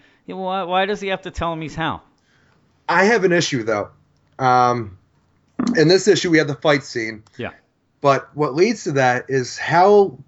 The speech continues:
Speaker 2: Hal looking at Darlene's computer, and 'cause Darlene's plotting out the course of where
Speaker 1: Yeah.
Speaker 2: all these, like,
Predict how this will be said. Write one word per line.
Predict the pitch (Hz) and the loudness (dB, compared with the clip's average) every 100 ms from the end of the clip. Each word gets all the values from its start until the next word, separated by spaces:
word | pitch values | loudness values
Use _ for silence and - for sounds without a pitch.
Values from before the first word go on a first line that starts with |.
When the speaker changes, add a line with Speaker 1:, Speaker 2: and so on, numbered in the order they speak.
| _ _ _ _ _ _ _ _ _ - | _ _ _ _ _ _ _ _ _ -4
Speaker 2:
Hal | 143 196 | 0 4
looking | 208 214 185 | 4 2 -2
at | 151 | 0
Darlene's | 151 147 147 139 | 2 2 2 0
computer, | - 123 131 110 104 | -6 -12 -8 -6 -6
and | 113 123 | -6 -6
'cause | 127 117 | -6 0
Darlene's | 147 156 156 139 | 2 4 2 -2
plotting | - 143 135 135 | 0 0 2 0
out | 127 | -2
the | - | -6
course | - 135 123 | 0 0 0
of | 110 | 0
where | 120 | 2
Speaker 1:
Yeah. | 123 | 4
Speaker 2:
all | 127 | 2
these, | 123 - - | 0 -6 -4
like, | 131 127 | 0 0